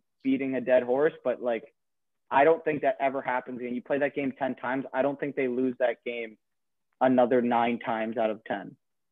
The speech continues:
right? So with me, I think that it's just an attitude that you bring every day. To talk about a recent discussion in the hockey world where, uh, Team Canada in the World Junior, uh, in the World Junior tournament, b-,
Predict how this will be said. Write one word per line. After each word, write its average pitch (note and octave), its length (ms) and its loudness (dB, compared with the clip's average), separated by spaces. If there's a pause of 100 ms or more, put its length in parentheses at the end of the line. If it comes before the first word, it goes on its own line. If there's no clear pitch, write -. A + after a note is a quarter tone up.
(200)
right? B2+ 280 4 (360)
So C#3+ 320 6 (480)
with C3+ 180 0
me, D3+ 520 -2 (480)
I C#3+ 180 6
think C#3+ 320 -6
that C#3 220 0 (180)
it's - 180 -8
just D#3 180 -8
an C#3+ 140 -6
attitude D3 380 0
that D3 140 0
you C3+ 100 -2
bring C3+ 460 -4
every C3 320 0
day. A2+ 360 -4 (280)
To C3+ 60 -12
talk D3+ 280 2
about D3+ 300 4 (100)
a C#3 100 4
recent C#3+ 520 -2
discussion B2+ 480 -4
in A#2+ 80 -8
the A#2+ 80 -6
hockey A#2+ 360 -4
world A2 340 -6
where, A#2+ 300 2 (400)
uh, A#2 260 4 (140)
Team C#3 260 2
Canada C3+ 400 2
in A#2 100 0
the A#2+ 80 -2
World B2+ 280 2
Junior, B2+ 460 -4 (220)
uh, A#2 340 -2
in B2 80 -6
the B2 80 -4
World B2+ 260 2
Junior B2+ 280 0
tournament, G#2+ 500 -6 (960)
b-, - 80 -12